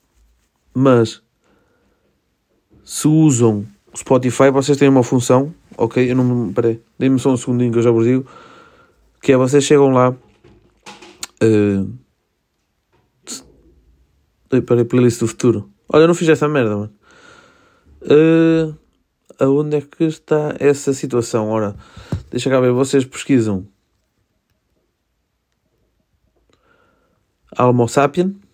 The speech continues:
não é? <clears throat> Perdão. E depois, ao abrirem a página, tem lá a seguir, não é? Primeiro metam a seguir, não é? E depois,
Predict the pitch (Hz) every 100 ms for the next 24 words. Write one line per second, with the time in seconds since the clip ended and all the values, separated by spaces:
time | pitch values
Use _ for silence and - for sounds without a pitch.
0 | - 117 131 - _ _ - 190 - -
1 | 170 123 95 - - 110 147 - - -
2 | - - _ _ _ _ _ _ _ _
3 | _ _ _ - - - - - _ -
4 | 165 170 143 107 98 - _ _ 123 151
5 | 170 165 120 120 117 120 123 123 113 -
6 | 117 - 123 156 151 147 143 160 165 151
7 | 143 127 - 113 101 _ _ _ _ _
8 | _ 117 117 113 117 _ _ _ _ _
9 | _ _ _ _ - 139 131 139 120 98
10 | -